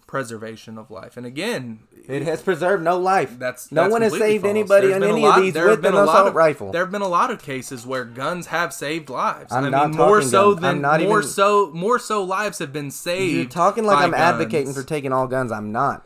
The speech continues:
Speaker 1: Well, but
Speaker 2: But
Speaker 1: it's
Speaker 2: we
Speaker 1: a
Speaker 2: don't
Speaker 1: slippery
Speaker 2: have
Speaker 1: slope.
Speaker 2: any
Speaker 1: That's, that's
Speaker 2: need
Speaker 1: my
Speaker 2: for these
Speaker 1: argument.
Speaker 2: guns. No, because
Speaker 1: It is.
Speaker 2: if it, it's got us, it already is limited. We can't have automatic weapons.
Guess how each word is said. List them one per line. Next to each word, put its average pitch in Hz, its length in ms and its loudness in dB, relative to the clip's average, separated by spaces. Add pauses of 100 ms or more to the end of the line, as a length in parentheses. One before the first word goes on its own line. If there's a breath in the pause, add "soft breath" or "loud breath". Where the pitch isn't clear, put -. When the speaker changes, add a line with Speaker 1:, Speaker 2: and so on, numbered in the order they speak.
Speaker 1:
Well, 208 140 0
but 175 80 2
Speaker 2:
But 151 40 6
Speaker 1:
it's 143 80 2
Speaker 2:
we 165 80 4
Speaker 1:
a - 20 2
Speaker 2:
don't 165 220 6
Speaker 1:
slippery 165 100 0
Speaker 2:
have 185 160 6
Speaker 1:
slope. 131 120 -2
Speaker 2:
any 185 80 6 (260)
Speaker 1:
That's, 165 80 0
that's 175 140 4
Speaker 2:
need 190 100 6
Speaker 1:
my 220 100 0
Speaker 2:
for 202 100 2
these 151 220 0
Speaker 1:
argument. 131 320 -4
Speaker 2:
guns. - 100 -20 (100)
No, 208 320 4
because 175 380 2
Speaker 1:
It 156 100 -8
is. 359 380 -6
Speaker 2:
if 175 220 -2
it, 196 180 2 (460)
it's - 140 -12
got 202 160 6
us, - 100 -8
it 180 260 0
already 208 540 4
is 196 160 0
limited. 233 360 2
We 160 140 -2
can't 202 300 -4
have 208 400 -2 (240)
automatic 180 400 -2
weapons. 214 400 -8